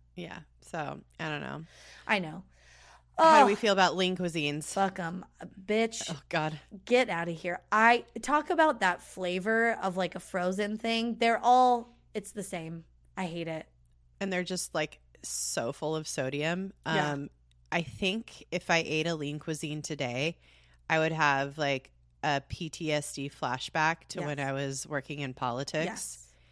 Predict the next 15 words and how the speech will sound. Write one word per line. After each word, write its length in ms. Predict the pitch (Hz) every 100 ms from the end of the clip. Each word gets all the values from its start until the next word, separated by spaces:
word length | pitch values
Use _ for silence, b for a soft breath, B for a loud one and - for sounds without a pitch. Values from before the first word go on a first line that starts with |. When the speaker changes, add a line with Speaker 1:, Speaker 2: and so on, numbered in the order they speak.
| b b b _
Speaker 1:
and 180 | 156 147
was 140 | 139 135
the 100 | 147
most 260 | 143 139 -
stressed 380 | - 123 -
out 180 | 127 135
I've 140 | 135 127
ever 180 | 139 135
been 140 | 135
in 80 | 139
my 140 | 127
life. 500 | 127 127 147 - - -
And 120 | 147
I'd 140 | 135 127
probably 480 | 123 123 127 113